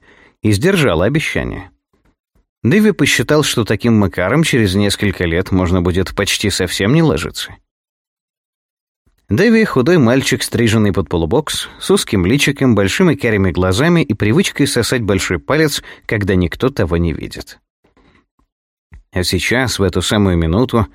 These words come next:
ему больше всего на свете хотелось иметь полный комплект медалек. Дэви сунул руку в карман штанов и вытащил матерчатый мешочек с завязками. Раньше он держал здесь алебастровые шарики, но сейчас они остались дома,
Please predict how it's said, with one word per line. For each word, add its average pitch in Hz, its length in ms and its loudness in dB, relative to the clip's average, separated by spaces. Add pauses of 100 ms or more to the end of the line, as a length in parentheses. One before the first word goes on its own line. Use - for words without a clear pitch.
(460)
ему 107 300 2
больше 160 320 2
всего 123 240 0
на 104 120 2
свете 156 340 0
хотелось 139 500 0
иметь 110 260 0
полный 120 300 2
комплект 101 480 -2
медалек. 98 600 -2 (1080)
Дэви 196 260 2
сунул 127 400 2
руку 110 240 0
в - 60 -12
карман 98 320 0
штанов 127 500 -2
и 110 100 -2
вытащил 156 440 2
матерчатый 120 600 0
мешочек 98 520 0
с - 20 -2
завязками. 92 760 -4 (880)
Раньше 190 380 2
он 180 80 6
держал 147 380 2
здесь 131 300 0
алебастровые 123 600 2
шарики, 78 480 -2
но 98 300 2
сейчас 98 400 -4
они 92 160 2
остались 95 400 -2
дома, 73 380 -4